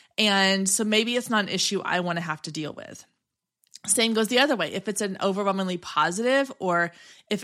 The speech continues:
everybody's raving about the same aspect of something, I'm like, Okay, good. I know that this is consistent across the board. It's not just one person's,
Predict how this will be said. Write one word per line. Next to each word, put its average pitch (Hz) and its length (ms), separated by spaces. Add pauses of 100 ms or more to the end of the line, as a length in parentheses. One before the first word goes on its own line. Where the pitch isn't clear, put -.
everybody's 202 480
raving 190 460
about 175 300
the 185 80
same 175 440
aspect 160 600
of 233 100
something, 240 460
I'm 202 100
like, 190 200
Okay, 302 320
good. 233 240
I 180 120
know 190 200
that 196 120
this 196 180
is 180 100
consistent 190 1080 (680)
across 202 440
the 185 100
board. 165 380
It's - 160
not 202 240
just 214 200
one 196 440
person's, 175 880